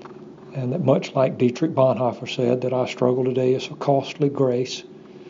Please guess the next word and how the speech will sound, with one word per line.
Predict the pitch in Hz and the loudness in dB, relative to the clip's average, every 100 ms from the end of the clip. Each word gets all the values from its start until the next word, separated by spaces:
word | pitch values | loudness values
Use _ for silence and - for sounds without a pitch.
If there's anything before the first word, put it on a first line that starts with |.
| - - - - - - - - - - - - - - - - - - - - - - - - - | -20 -18 -18 -18 -18 -18 -16 -16 -18 -18 -16 -16 -16 -14 -14 -14 -14 -14 -14 -14 -14 -16 -16 -14 0
How | 170 190 190 | 4 4 2